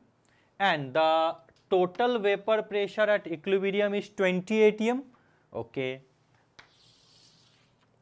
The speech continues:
As we know, first of all, we have to make relation K P is equal to K C R T to, to the power delta N.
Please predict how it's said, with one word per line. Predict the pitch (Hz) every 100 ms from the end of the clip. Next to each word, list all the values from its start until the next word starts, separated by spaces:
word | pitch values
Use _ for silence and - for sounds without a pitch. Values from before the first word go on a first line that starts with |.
| _
As | 175 220 220
we | 233 247 233
know, | 190 160 170 208 - _ _ _ _ - _ _ _ _ _
first | - 196 - 214
of | 220 214
all, | 160 151 175 - _ _ _ - _
we | 147 202
have | 180 196 196 -
to | 208
make | 190 196
relation | 190 180 185 180 202 208 - -
K | 185 180
P | 180 233 226
is | 214 180
equal | 196 196 202 202 190
to | 208 202 196 -
K | 180 175
C | 175 - 214 220 226 - _ _ _ _ _
R | 156 160 165 180
T | 180 214 220
to, | 214 208 196 - - _
to | 190 185
the | 185
power | 185 185 175 175 185 170
delta | 160 165 160 202
N. | 190 185 220